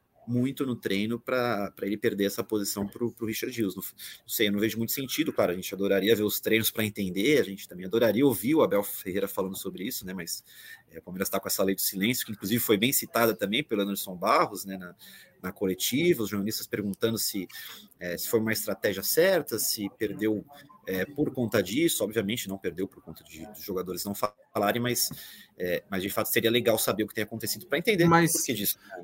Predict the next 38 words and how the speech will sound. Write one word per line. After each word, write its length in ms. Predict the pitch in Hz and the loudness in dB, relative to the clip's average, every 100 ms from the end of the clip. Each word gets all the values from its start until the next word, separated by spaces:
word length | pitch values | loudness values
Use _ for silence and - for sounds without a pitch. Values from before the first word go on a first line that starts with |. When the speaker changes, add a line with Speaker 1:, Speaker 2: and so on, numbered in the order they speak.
| - - - - - | -14 -10 -8 -6 6
Speaker 2:
mas 200 | 165 160 | 8 10
eu 60 | |
vou 80 | 180 | 8
te 100 | 175 | 10
falar, 280 | 185 170 156 | 8 8 8
o, 400 | 147 156 170 147 | 8 8 8 8
o 40 | |
Maurício 340 | 147 147 165 - | 8 8 6 6
Ferreira, 320 | 147 156 160 | 8 8 6
nosso 220 | 151 - | 4 2
colega 340 | 147 139 139 | 4 6 6
da, 300 | 139 131 127 | 4 4 2
da 280 | 123 - 127 | -2 0 0
Rádio 220 | 120 131 | 2 0
Band 80 | 131 | 0
News, 580 | 127 123 147 170 - - | 0 4 6 6 0 -4
ele 160 | 139 127 | -2 2
fez 160 | 151 151 | 2 2
uma 80 | |
Speaker 1:
Hum. 40 | 151 | 2
Speaker 2:
pergunta 320 | 147 156 170 | 2 2 0
que 120 | - | 4
eu 20 | |
acho 160 | - - | 4 4
que 60 | 170 | -2
é 80 | - _ _ _ _ _ - | -2 _ _ _ _ _ 2
precisa 760 | 185 220 - 202 202 202 226 - - - - | 4 6 6 8 6 4 2 0 -20 -18 0
sobre 280 | - 185 175 | 6 8 6
essa 200 | 170 170 | 4 2
questão 480 | 165 - 156 151 151 | 2 2 4 4 6
do, 240 | 147 143 | 6 6
da, 260 | 139 139 139 | 4 2 2
da 140 | 135 | 2
lei 100 | 139 | 2
do 100 | 143 | 0
silêncio, 400 | - 147 123 120 | -4 -4 -4 -6
que 220 | - 165 | 2 6
é, 140 | 135 | 6